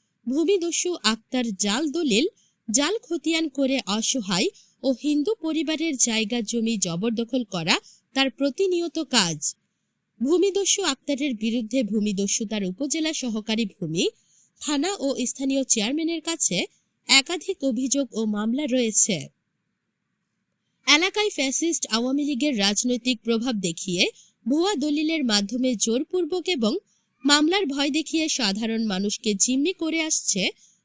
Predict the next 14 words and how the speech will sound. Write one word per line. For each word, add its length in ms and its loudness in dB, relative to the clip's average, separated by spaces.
ভূমিদস্যু 800 0
আক্তার 360 0
হোসেন। 460 -2
তার 200 6
বিরুদ্ধে 380 0
এসব 400 0
অপরাধের 560 -2
একাধিক 500 -2
অভিযোগ 420 0
হলেও 380 0
স্থানীয় 440 0
কিছু 320 0
প্রভাবশালীর 800 -2
আশ্রয়ে 540 2